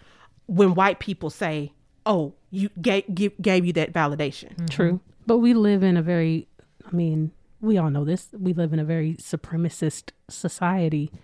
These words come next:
Speaker 2: Mm-hmm.
Speaker 3: So everything is all, that's the standard that everything is based off of.
Speaker 2: Yeah.
Speaker 1: And I get that, but we need to change that.
Speaker 3: Oh, of course.
Speaker 2: Yeah.
Speaker 3: Absolutely.
Speaker 2: I mean, you gotta think
Speaker 3: Hundred percent agree.
Speaker 2: Oscars,
Speaker 1: Mm-hmm.
Speaker 2: Emmys, like, all these types of awards and stuff have been around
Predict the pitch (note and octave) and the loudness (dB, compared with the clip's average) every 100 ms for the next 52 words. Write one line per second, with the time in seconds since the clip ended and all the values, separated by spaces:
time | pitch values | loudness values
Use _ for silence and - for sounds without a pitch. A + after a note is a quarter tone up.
0 | - D#3+ D#3 D#3 D#3+ E3 F#3+ E3 G3+ G3+ | -14 -8 -6 -6 -8 -4 -2 0 0 0
1 | - F#3+ F3+ F3+ - F#3+ E3+ F3 F#3+ - | 2 2 4 2 0 -2 0 0 -2 -6
2 | - F3+ E3 F3+ - F#3 - F#3+ G#3 F3+ | -10 -4 0 0 0 -4 0 4 6 6
3 | F3 E3+ E3 D#3 - _ - G3+ F#3 G3+ | 2 2 2 2 -2 _ -4 0 2 2
4 | F#3 F3 E3+ E3 - F3 E3 F3+ B3 D#3 | 2 4 2 0 -2 -4 2 2 2 -2
5 | C#3 - C#3+ C#3+ C#3+ - A#3 C4 A3+ E4 | -2 0 0 0 -4 0 4 4 4 0
6 | - F3 F#3 - _ F#3+ G3+ G#3 F#3 - | 2 -2 -2 -10 _ 2 4 4 2 -2
7 | - D#3+ D3 C3 - _ E4 D4 - A#3 | -4 -2 -4 -8 -16 _ 4 4 4 0
8 | - - E3+ C#3+ G3 G3+ G#3+ A#3 A#3 F3+ | -2 -4 -4 0 2 4 6 6 6 2
9 | - F#3+ F#3+ F3 - - D#3 D3 F3 F3+ | 0 0 2 2 -2 -4 -2 -2 0 0
10 | G#3+ G3+ F3+ F#3 - E3 E3+ E3 D#3+ D#3+ | 0 0 -2 -4 -6 -6 -4 -6 -6 -6
11 | - E3 F#3 F#3 F3 - - E3 - E3+ | -6 -6 -6 -10 -14 -14 -8 -8 -8 -8
12 | D#3 D#3 D#3+ E3 D#3+ D3 D#3 D#3 D#3+ D#3 | -8 -6 -6 -6 -8 -10 -10 -8 -10 -8
13 | D3+ D3+ D3 D3 | -6 -6 -6 -6